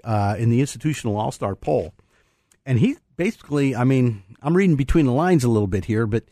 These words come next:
I think he thinks that gold stocks are cheaper than gold in a big way. And, uh, I'll leave it at that. Now, I was worried about copper. Copper came right to its uptrend line,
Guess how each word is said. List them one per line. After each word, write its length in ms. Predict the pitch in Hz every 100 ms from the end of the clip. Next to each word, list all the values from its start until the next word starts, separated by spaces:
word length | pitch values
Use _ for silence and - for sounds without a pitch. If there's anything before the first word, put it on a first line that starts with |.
| _ _ _
I 140 | - 208
think 220 | 226 -
he 120 | 151
thinks 300 | - 143 -
that 220 | 123 107
gold 320 | 139 156 143
stocks 580 | - - 175 156 143 - -
are 120 | 117
cheaper 440 | - - 147 131
than 180 | 113 110
gold 360 | 104 107 85 - - _ _ _ _ _
in 120 | 131
a 40 | 113
big 200 | 120 107
way. 280 | 98 87 _ _ _ _ -
And, 400 | 120 117 113 113
uh, 440 | 123 113 110 110 110 _ _ _ _ _ _
I'll 120 | 131 127
leave 120 | 131
it 40 |
at 80 | 107
that. 260 | 120 98 - _ _ _
Now, 140 | 131 143
I 100 | 151
was 160 | 156
worried 240 | 170 320 294
about 240 | 190 165
copper. 320 | 165 139 156
Copper 320 | 139 196 - -
came 260 | 160 131
right 180 | 117 220
to 80 | -
its 140 | 156 -
uptrend 380 | 139 - 127
line, 360 | 107 104 104 110